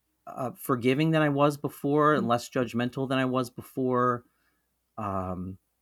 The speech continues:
Speaker 1: I had pretty strict, and this is typical of, of, of a, um, autistic person. I had pretty strict ways of, of seeing the world and viewing things, uh,
Speaker 2: Mm-hmm.
Speaker 1: that were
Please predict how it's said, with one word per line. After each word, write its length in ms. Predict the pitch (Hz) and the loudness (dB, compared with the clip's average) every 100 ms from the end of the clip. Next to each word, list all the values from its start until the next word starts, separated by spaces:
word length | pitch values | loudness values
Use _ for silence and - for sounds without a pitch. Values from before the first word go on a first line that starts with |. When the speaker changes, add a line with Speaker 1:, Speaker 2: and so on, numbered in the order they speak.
| _ _ _ _ _ - | _ _ _ _ _ -6
Speaker 1:
I 60 | |
had 240 | 131 190 - | 0 0 0
pretty 220 | 180 185 | -2 0
strict, 400 | - - 151 - | -2 -4 -4 -4
and 420 | - 143 - 151 | -6 -6 -2 -2
this 140 | 156 | 0
is 120 | 143 - | -2 0
typical 500 | 156 147 - 123 117 | 0 0 0 2 2
of, 120 | 107 | 0
of, 280 | - 107 98 | -4 -6 -6
of 240 | 113 107 | -6 -4
a, 400 | 110 101 98 101 | -2 -2 -2 -2
um, 500 | 107 101 98 98 107 - | -2 -2 -4 -6 -8 -6
autistic 420 | 120 - 120 - - | -6 -4 -4 -4 -4
person. 260 | 113 113 | -4 -2
I 40 | 120 | -2
had 140 | 131 | -2
pretty 160 | 143 107 | -2 -4
strict 360 | - 131 - | -4 -8 -6
ways 340 | 120 120 123 120 | -2 0 0 -2
of, 220 | 104 104 | -4 -6
of 160 | 101 95 | -10 -8
seeing 260 | - 123 | -4 -2
the 80 | 127 | 0
world 320 | 123 131 135 | 0 -2 0
and 160 | 117 101 | -2 -2
viewing 280 | 110 117 123 | -2 -2 -4
things, 580 | - 139 147 151 - - | -4 -4 -4 -6 -10 -8
uh, 240 | 107 101 | -2 0
Speaker 2:
Mm-hmm. 80 | 101 | 2
Speaker 1:
that 60 | |
were 60 | - | -2